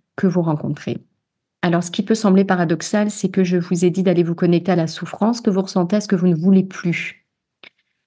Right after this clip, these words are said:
Et pourtant, ici, je vous dis d'oublier les problèmes que vous rencontrez. En quel sens faut-il oublier les problèmes que vous rencontrez ? Dans le sens où je vois beaucoup de personnes se perdre dans tout un tas de thématiques, comme je l'évoquais en introduction.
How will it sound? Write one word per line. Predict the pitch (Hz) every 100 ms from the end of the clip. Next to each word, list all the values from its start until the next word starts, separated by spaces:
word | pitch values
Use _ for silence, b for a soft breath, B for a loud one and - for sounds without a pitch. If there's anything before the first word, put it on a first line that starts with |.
| -
Et | 196
pourtant, | 196 214 240 240
ici, | 220 196 - 247 247
je | 196
vous | 185 190
dis | 185 214 202
d'oublier | 190 175 196 180 170 175 175 175
les | 185
problèmes | 190 - 160 180 180
que | 165
vous | 165
rencontrez. | 165 165 170 156 151 151
En | 202 202
quel | 220 196
sens | - 262 254
faut-il | - 185 202
oublier | 190 165 165 196
les | 190
problèmes | 160 170 160 156 165
que | 170
vous | 156
rencontrez ? | 156 156 151 147 127 - _ _ _ _ _ _ _ _ B B B B B
Dans | 196 190
le | 202
sens | - 247 247
où |
je | 185
vois | 180
beaucoup | 196 196
de | -
personnes | 190 180 165 190
se | 208 185
perdre | 180 185 196
dans | 156
tout | 156 -
un | 190
tas | 202
de | 196
thématiques, | - - 240 214 175 - - - - - _ _ -
comme | 165
je | 160
l'évoquais | 160 170 175 175
en | 185
introduction. | 160 151 - 165 156 - - 147